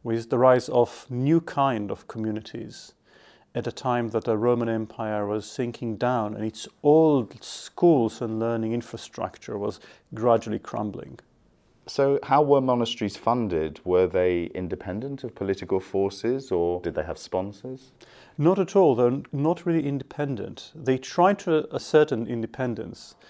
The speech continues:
Speaker 1: at certain points in history, but generally they were reliant on the local lords and monarchs for their sustainability. They got land bequests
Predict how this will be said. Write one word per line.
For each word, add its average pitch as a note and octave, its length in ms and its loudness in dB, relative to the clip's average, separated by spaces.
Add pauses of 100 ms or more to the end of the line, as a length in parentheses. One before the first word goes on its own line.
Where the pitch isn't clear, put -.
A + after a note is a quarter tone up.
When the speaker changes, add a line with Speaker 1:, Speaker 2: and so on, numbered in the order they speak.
(360)
Speaker 1:
at - 100 -6
certain B2+ 320 2
points A2+ 340 -4
in A#2 100 -6
history, A#2 460 -8 (440)
but C#3 260 6
generally F#3 440 4
they D#3+ 180 2
were D3+ 200 4
reliant C3+ 680 0
on A2+ 160 -6
the A2 80 -2
local A#2 420 0
lords D3+ 760 0
and A#2 260 -6
monarchs - 680 -8 (320)
for A#2 260 0
their A#2 380 4
sustainability. B2 1080 -2 (720)
They C#3 200 2
got D#3+ 280 2
land C3+ 300 4
bequests - 920 -8